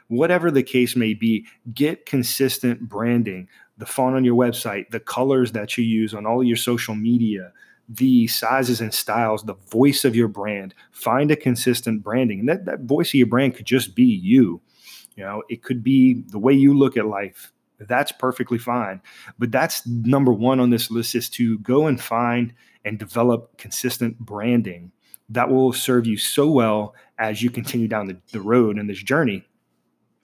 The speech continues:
And number two is to show up consistently. Decide who your audience is. You guys are people who are interested in building websites or people who are currently building websites with Divi.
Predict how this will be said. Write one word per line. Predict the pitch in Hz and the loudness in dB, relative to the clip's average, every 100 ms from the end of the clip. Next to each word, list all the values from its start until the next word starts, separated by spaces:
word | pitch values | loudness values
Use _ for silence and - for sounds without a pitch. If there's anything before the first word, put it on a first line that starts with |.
| - | -4
And | 135 | 0
number | 147 156 | 0 0
two | 143 - 190 233 185 156 - | -2 -2 -2 0 0 -2 0
is | 123 123 117 110 - - - - _ _ | 2 4 2 -2 -8 -16 -20 -20 _ _
to | - | -2
show | 120 - - 147 147 | -2 -2 0 2 4
up | 131 127 - | 2 -2 -8
consistently. | - 107 - 127 117 113 101 92 90 _ _ _ _ _ 113 | -14 -10 -4 -2 -2 -4 -6 -8 -14 _ _ _ _ _ -2
Decide | 117 117 123 123 165 160 | -2 -2 -2 0 2 2
who | 147 | 2
your | 156 131 - | 4 2 2
audience | 131 143 135 131 | 0 2 2 0
is. | 110 104 104 - - _ _ _ - | -4 -4 -8 -8 -10 _ _ _ -10
You | 107 175 | 0 0
guys | 190 170 175 - | 2 0 0 -2
are | 123 113 107 - - | -2 0 0 -6 -6
people | 175 143 | 0 4
who | 127 | 4
are | 127 | 4
interested | 127 135 - - 131 | 4 -2 -2 0 2
in | 117 | 2
building | 123 131 120 | 2 4 4
websites | 113 117 - 123 120 | 2 -2 -2 -4 -4
or | 104 | -4
people | 151 143 | -6 -2
who | 123 | -2
are | 117 | -2
currently | 117 196 247 185 | -2 0 2 2
building | 117 117 113 113 | 2 2 0 -2
websites | 113 110 123 110 | -4 -4 -4 -4
with | 113 107 | -6 -2
Divi. | 151 131 110 | 0 0 -2